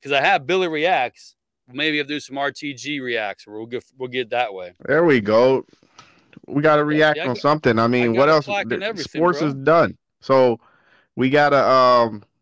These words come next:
Speaker 2: yeah, we talk some
Speaker 1: All right.
Speaker 2: shows or
Speaker 1: We'll get
Speaker 2: something.
Speaker 1: it.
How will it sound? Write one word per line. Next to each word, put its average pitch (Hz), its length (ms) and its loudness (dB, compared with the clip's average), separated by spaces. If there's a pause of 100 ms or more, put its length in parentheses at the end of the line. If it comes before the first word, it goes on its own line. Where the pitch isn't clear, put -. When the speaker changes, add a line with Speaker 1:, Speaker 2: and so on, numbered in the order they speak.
(540)
Speaker 2:
yeah, 143 380 2
we 98 160 -2
talk 151 260 -2
some 123 140 -6
Speaker 1:
All - 20 -6
right. 113 60 -10
Speaker 2:
shows 143 720 0
or 139 60 -2
Speaker 1:
We'll 139 60 0
get - 60 -4
Speaker 2:
something. 147 580 -2
Speaker 1:
it. - 80 -14